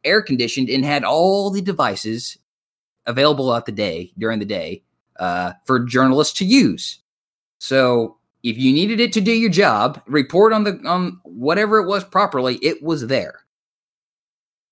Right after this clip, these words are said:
Again, something that was just overlooked, uh,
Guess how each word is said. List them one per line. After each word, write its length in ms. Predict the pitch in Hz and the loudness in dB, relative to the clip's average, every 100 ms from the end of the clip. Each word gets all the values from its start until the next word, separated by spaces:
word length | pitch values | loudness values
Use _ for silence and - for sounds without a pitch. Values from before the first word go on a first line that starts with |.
| _ _ | _ _
Again, 280 | 123 170 127 - | -6 -4 -6 -8
something 240 | 139 160 | -8 -8
that 100 | - | -8
was 100 | 165 | -8
just 100 | - | -2
overlooked, 600 | 156 170 156 - - - _ _ _ _ - - | 0 2 0 -2 -6 -20 _ _ _ _ -18 -10
uh, 100 | 76 | -8